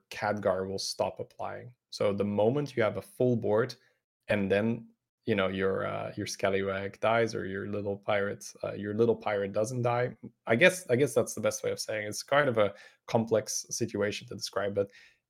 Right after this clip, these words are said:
let's say your opponent, uh, you have to be familiar with the Scam Comp where the little sky pirates are popping out and they're attacking and they're growing.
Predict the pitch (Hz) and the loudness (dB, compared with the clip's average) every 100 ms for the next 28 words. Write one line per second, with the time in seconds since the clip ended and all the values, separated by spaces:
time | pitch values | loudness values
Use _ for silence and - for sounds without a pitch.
0 | _ _ 123 131 - 143 139 139 120 113 | _ _ 2 2 4 0 0 0 4 4
1 | 113 117 110 107 - - 127 117 120 131 | 6 2 2 -2 -6 -10 -6 -6 -8 -4
2 | 123 127 135 127 117 113 107 101 - - | 2 4 4 2 0 0 0 0 -4 -6
3 | - 127 123 113 107 - 104 101 113 - | -2 0 0 -2 -2 -4 -6 -6 -10 -8
4 | 110 101 104 104 107 110 - - 110 113 | -2 -2 -2 -2 -2 -2 -4 -2 -2 -2
5 | 113 113 - 120 107 - _ - 113 120 | -2 -2 -6 -8 -10 -16 _ -2 -2 2
6 | 117 110 104 98 101 98 - 113 - 107 | 2 2 0 -2 -4 -4 -2 -2 -2 -6
7 | 98 98 110 110 110 117 | -8 -4 4 6 6 2